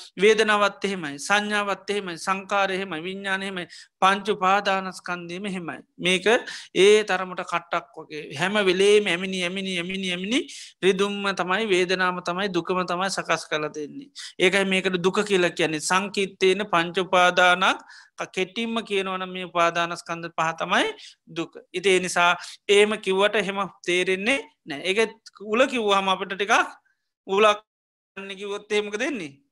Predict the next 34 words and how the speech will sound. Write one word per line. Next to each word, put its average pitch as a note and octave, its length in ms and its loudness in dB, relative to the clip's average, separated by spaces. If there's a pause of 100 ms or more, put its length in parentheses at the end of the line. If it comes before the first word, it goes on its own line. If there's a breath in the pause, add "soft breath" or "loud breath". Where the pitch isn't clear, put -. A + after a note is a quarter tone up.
(1500 soft breath)
ආන්න F3+ 260 2
එතකොට F3 300 0
අපි F3+ 180 2
යන F3 160 4
ගන්න F3 280 4
කැමති F3+ 380 4 (220)
නෑ. B2+ 360 4
දැන් F#3+ 280 4
උලක්, G3+ 400 4
අ, F3+ 120 0 (420 loud breath)
ඇනිලා A3 400 0
තියෙන්නේ. G#3 500 -2 (160)
ඉතින් F#3+ 300 -4
අන්න F#3+ 360 2
ඇනිච්ච F#3 380 -8
උල, F#3 160 -6 (480 loud breath)
උලක් G#3 340 0
හැටියට F3+ 420 -8
බැලීම F3 460 -6
තමයි E3 280 -10
මෙතනදී E3 500 -2 (180)
කරන්නේ. D3+ 380 -2
දැන් E3+ 180 -2
උල් F#3+ 200 -2
කියලා F3+ 280 -4
තේරෙන්නේ. D#3+ 400 -4
දැන් D#3 200 -4 (260 loud breath)
සමාධියක් G#3 680 2
ලැබුණාට G3+ 440 -8
පස්සේ F#3+ 320 -4
එතන G#3 200 -8
දැන් G#3 220 -6
උලක් G#3 240 -4
පේනවද? G#3+ 400 -4